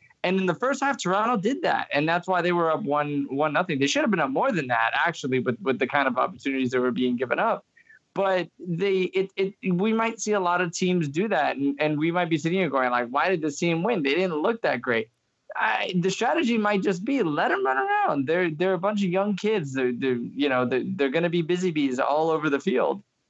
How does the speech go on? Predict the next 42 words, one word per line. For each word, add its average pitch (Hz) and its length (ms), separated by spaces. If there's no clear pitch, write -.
But 160 160
at 160 140
the 160 100
end 170 100
of 175 60
the 170 80
day, 190 300
what 143 260
are 170 60
they 170 100
really 165 300
gonna 156 180
do? 156 240
Do 127 180
they 127 120
really 135 340
have 143 160
a 131 60
sting? 170 340
And 127 80
I 131 80
think 151 200
that 131 200
that's 160 340
what 151 300
Red 143 220
Bull 143 160
needs 135 320
to 123 80
prove. 139 280
If 151 160
you're 175 140
the 165 80
kind 202 300
of 202 100
team 175 420
that, 127 240
that 139 200
buzzes 208 480
around 170 240
the 151 60
field 147 520